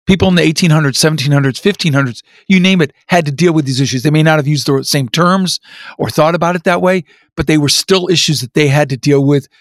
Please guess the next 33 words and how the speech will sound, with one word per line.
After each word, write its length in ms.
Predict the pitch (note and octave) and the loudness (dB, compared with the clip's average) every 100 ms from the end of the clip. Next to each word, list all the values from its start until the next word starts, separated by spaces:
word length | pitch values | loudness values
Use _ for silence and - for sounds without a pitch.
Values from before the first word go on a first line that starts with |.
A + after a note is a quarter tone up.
| _ - | _ 0
Communication, 800 | E3 E3 D3+ D3+ C#3 C3 D3 C#3 | 2 2 2 2 0 0 0 -2
integrity, 800 | C#3 - D#3+ D3 D#3 D3+ D3 - - - - | -4 -2 -2 0 0 0 -4 -6 -20 -16 -8
uh, 80 | C3 | -6
values, 680 | C3+ D3+ D#3 D#3+ E3+ E3 - _ | 0 0 2 2 2 0 -4 _
all 200 | F#3+ A#3 | 0 0
these 220 | A#3+ G#3+ - | 0 -2 -2
things. 340 | G3+ D#3+ - _ _ - | -2 -4 -8 _ _ -2
These 180 | A#3 | 0
are 80 | B3+ | 2
not 220 | E3+ D#3+ - | 2 0 0
aviation-centric 1120 | E3 D3+ D3 C#3 - C#3 - C#3+ C3+ C3+ - - | -2 0 0 0 -2 -4 -2 -2 -2 -8 -6 -4
issues. 500 | C3+ - - - - _ _ _ _ _ _ _ _ - | -2 -4 -8 -14 -16 _ _ _ _ _ _ _ _ -6
And 260 | D#3 D3+ | -4 -2
so 380 | C3+ D#3+ D3+ C3 _ _ _ _ _ _ | -2 0 0 -4 _ _ _ _ _ _
we 260 | G3+ E3 A3 | -4 2 2
want, 340 | E3+ F3+ G#3+ _ _ _ _ _ _ - | 2 0 0 _ _ _ _ _ _ -6
uh, 140 | D#3 F3 | -4 -2
ideally, 460 | D#3+ G3+ B3 C4 | 0 0 0 0
I'd 160 | F3+ D#3+ | -2 -2
love 160 | F#3+ | -2
for 80 | - | -2
this, 220 | F#3 F#3 | -4 -4
for 200 | - - - | -4 -6 -2
everybody 440 | F3 G#3 E3+ D#3+ D3 | 0 0 0 -2 -2
to 80 | |
hear 120 | B2 D#3 | -4 -2
some 160 | D#3+ | -2
of 80 | D#3 | -4
this, 80 | - | -4
because 240 | D#3 D3 | -4 -2
there's 160 | D#3 B2+ | -2 -2
value 400 | B2 D3 E3+ D3 | 0 0 0 -4
for, 300 | - C#3+ | -2 -4